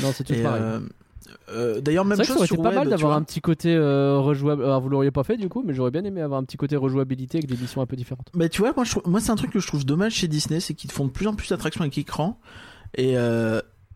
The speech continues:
Speaker 2: à part Star Tours, t'as très peu de trucs où ça change, alors qu'en fait, tu vois, même sur, euh, Spider-Man, euh, ça changerait pas grand-chose de dire, bon, bah,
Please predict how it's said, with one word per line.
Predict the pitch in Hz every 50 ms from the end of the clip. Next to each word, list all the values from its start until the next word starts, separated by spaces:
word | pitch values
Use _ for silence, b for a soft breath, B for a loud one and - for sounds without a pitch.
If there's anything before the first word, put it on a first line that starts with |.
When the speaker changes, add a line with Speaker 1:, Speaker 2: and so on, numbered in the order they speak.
| - -
Speaker 2:
à | 127 127
part | - 190 -
Star | - - 175 - -
Tours, | - 196 220 285 226 185 - - _ _ _ _ _ _ _ _ _ _
t'as | - 139
très | - 175 170
peu | - 247
de | 247
trucs | - - 240 240 - 196
où |
ça | - - 170
change, | - - 202 208 190
alors | - 131 127 -
qu'en | - 147
fait, | - - 233 226 - B B B B B
tu | - 185
vois, | 202 190
même | 185 214 214 190
sur, | - - - 175 151 147
euh, |
Spider-Man, | 147 - 156 147 143 151 143 165 208 247 247 214
euh, | 165 147 139
ça | 135 - - - - - - - 143 135
changerait | 127 - 147 135 127 139 135
pas | 170 151
grand-chose | 139 147 147 143 - 226 254 226
de | 175 151
dire, | 139 143 170 180
bon, | 147 135 135
bah, | 131 127 123 120 123